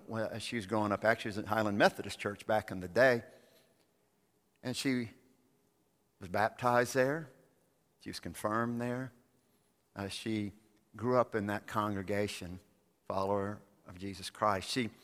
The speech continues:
uh, married a man who was an Air Force chaplain, so they traveled all over the world. But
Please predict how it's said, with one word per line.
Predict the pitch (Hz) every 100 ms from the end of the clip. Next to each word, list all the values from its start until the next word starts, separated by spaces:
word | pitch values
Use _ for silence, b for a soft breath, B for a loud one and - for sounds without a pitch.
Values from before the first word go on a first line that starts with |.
| b b b b _
uh, | 107 95 -
married | - 104 143 147 143
a | 117 107 - - _ _
man | 110 127 143
who | 131
was | 135 120
an | 123
Air | 117 127
Force | - 135 -
chaplain, | - 110 - 101
so | 127
they | 139
traveled | 143 135 127 117
all | 117 117
over | 117 110 107
the | 107
world. | 104 104 101 98
But | 104